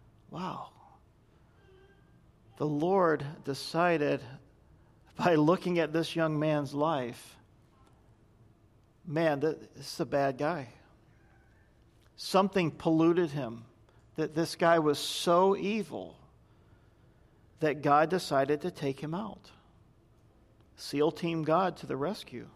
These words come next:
And Judah said to Onan, "Go into your brother's wife, fulfill the custom, marry her, raise up an heir to your brother."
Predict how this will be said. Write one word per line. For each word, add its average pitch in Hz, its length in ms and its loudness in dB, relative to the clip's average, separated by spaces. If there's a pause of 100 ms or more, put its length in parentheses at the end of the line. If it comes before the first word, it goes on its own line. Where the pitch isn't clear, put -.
(2000)
And 151 140 0
Judah 190 280 6
said 180 280 2
to 170 80 0
Onan, 170 380 2
"Go 151 240 4
into 180 220 0
your 196 120 4
brother's 180 400 4
wife, 175 380 2
fulfill 160 480 0
the 165 80 0
custom, 165 560 -2
marry 175 320 4
her, 180 260 2
raise 165 300 4
up 185 120 4
an 175 120 2
heir 175 260 4
to 185 160 -2
your 170 160 4
brother." 156 480 2